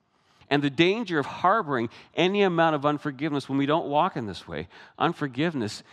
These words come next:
it turns into anger. And anger, it festers into revenge. And revenge, that's where our world is today. See, unfortunately, it, it's no secret. Our,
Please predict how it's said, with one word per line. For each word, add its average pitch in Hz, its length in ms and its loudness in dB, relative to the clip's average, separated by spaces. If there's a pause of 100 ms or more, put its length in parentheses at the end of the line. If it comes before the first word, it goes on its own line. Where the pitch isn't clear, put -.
(140)
it 156 160 -2
turns 156 340 -2
into 107 200 -2 (120)
anger. 147 580 -8 (320)
And 110 180 -6
anger, 147 360 -4
it 127 160 -6
festers 180 680 -4 (380)
into 139 400 0
revenge. 123 800 -6
And 131 160 0
revenge, 135 760 -2 (880)
that's - 180 -12
where 117 180 0
our 135 100 2
world 151 320 -6
is 156 140 -8
today. 202 380 -16 (1600)
See, - 140 -8
unfortunately, 147 800 -4
it, 107 140 -6
it's - 200 -8
no 143 300 -2
secret. 151 560 -10
Our, 127 220 2